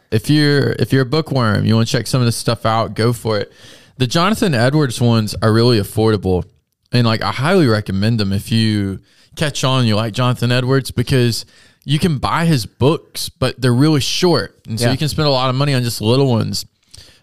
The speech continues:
Speaker 1: Uh, you can get these usually on sale,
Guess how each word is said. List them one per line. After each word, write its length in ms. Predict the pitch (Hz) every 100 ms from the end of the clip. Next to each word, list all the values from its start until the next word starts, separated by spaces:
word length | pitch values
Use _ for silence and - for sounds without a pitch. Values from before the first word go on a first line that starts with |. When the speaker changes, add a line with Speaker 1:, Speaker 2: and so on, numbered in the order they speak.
| -
Speaker 1:
Uh, 180 | 123 113
you 120 | 117
can 140 | 185 214
get 160 | 147 87
these 220 | 185 139
usually 300 | 135 117 98 -
on 240 | 127 147
sale, 640 | 127 - 135 147 98 98